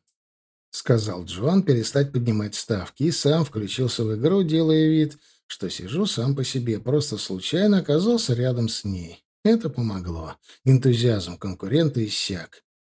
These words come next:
Он, правда, поднял ещё два раза цену, но никто больше на неизвестный артефакт не претендовал,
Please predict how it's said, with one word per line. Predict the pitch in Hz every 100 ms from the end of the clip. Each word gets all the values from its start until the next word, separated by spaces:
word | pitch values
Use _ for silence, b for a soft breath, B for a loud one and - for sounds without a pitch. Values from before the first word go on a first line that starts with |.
| _ -
Он, | 196 185
правда, | 127 135 139 127
поднял | 113 139 135 135 127
ещё | 139 135 151
два | 147 175
раза | 226 202 117
цену, | - 110 92 85 90
но | 185
никто | 247 214 - 151
больше | 143 139 123 -
на | 127
неизвестный | 135 131 120 127 113 117
артефакт | 98 - 95 135 180 -
не | 135 127
претендовал, | 127 110 127 117 113 104 95 85